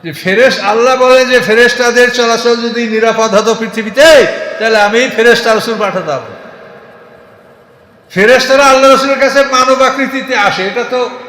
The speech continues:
একটা তাদের রূপান্তর, কিন্তু সবসময় কি কেউ, আহ, মানে আকৃতি পাল্টাই থাকবে? একটা জিনিসের স্বাভাবিক অবস্থা হলো যে স্বাভাবিকভাবে যা, যেভাবে সে ওভাবেই থাকবে, কিন্তু প্রয়োজনে সে রূপান্তর হবে। কাজে ফেরেশতারা যেভাবে সৃষ্টি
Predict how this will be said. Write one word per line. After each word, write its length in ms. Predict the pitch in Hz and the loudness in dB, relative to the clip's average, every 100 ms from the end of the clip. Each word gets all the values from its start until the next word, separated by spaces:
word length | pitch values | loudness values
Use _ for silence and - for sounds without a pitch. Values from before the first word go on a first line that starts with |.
| - | -16
একটা 280 | - 214 240 | -10 -6 -6
তাদের 420 | 233 233 240 233 226 233 | -4 -2 2 0 -2 -6
রূপান্তর, 600 | 180 233 269 254 226 190 131 - - - - | -6 -2 0 0 2 2 0 -6 -16 -18 -8
কিন্তু 300 | 220 226 240 | -8 -6 -6
সবসময় 520 | - 208 220 233 254 254 | -2 -2 -2 -2 -2 -4
কি 100 | 247 | -4
কেউ, 240 | 247 240 | 0 0
আহ, 680 | 214 - - - 214 214 202 | 0 -6 -14 -8 -6 -6 -8
মানে 360 | 208 202 220 | -6 -6 0
আকৃতি 400 | 214 - 233 226 | 0 0 -2 -4
পাল্টাই 360 | 233 214 226 220 | -2 -2 0 0
থাকবে? 440 | 202 196 240 254 143 - - - - - - | 0 0 2 0 0 -8 -16 -18 -18 -20 -12
একটা 300 | 180 180 254 | -8 -4 -2
জিনিসের 380 | 247 247 214 185 | 0 -2 -2 -2
স্বাভাবিক 520 | - 220 226 254 254 | -2 -2 2 2 2
অবস্থা 320 | 247 262 269 | 0 0 2
হলো 200 | 277 294 294 | 4 4 4
যে 120 | 269 | 2
স্বাভাবিকভাবে 680 | - 233 233 262 233 240 240 | 0 -4 0 0 0 2 2
যা, 180 | 226 220 214 - - | 2 -2 -4 -10 -4
যেভাবে 300 | 202 220 220 | -2 0 -2
সে 200 | - 247 | -4 -4
ওভাবেই 340 | 233 277 277 220 | 2 4 4 2
থাকবে, 280 | 202 151 139 - - - - - - | 0 -2 -6 -10 -14 -18 -18 -16 -10
কিন্তু 200 | 202 208 | -8 -8
প্রয়োজনে 480 | 220 254 302 339 349 | -2 0 0 0 0
সে 160 | 320 320 | 0 -2
রূপান্তর 440 | 285 277 247 214 | -2 0 0 0
হবে। 240 | 156 160 117 - - - - - - - - - | 0 0 -4 -10 -16 -18 -20 -20 -20 -20 -20 -4
কাজে 200 | 220 226 | -2 -2
ফেরেশতারা 560 | - 214 285 285 269 247 | -2 2 2 2 0 0
যেভাবে 420 | 220 226 240 233 | 0 0 0 -2
সৃষ্টি 600 | - 220 - 233 196 | -2 -4 -4 -4 -4